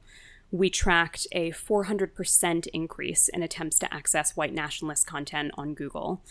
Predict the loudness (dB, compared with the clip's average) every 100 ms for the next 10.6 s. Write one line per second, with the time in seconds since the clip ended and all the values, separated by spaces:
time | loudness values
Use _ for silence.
0 | -20 -20 -8 2 4 4 2 2 0 0
1 | 2 2 0 0 -2 -2 -4 -4 -4 0
2 | 0 0 -4 -2 0 0 -4 -2 -2 -2
3 | -4 0 0 0 -2 0 0 -2 -2 -4
4 | -6 -2 0 2 0 0 -2 0 -2 -4
5 | -10 -18 -12 2 4 6 6 4 4 4
6 | 4 4 4 4 4 2 0 0 0 0
7 | -2 0 -2 -2 -6 -8 -6 0 2 2
8 | 0 -4 -2 0 0 0 0 -2 -4 -2
9 | -2 0 0 0 -4 -4 -2 -2 -4 -6
10 | -6 -4 -2 0 0 -4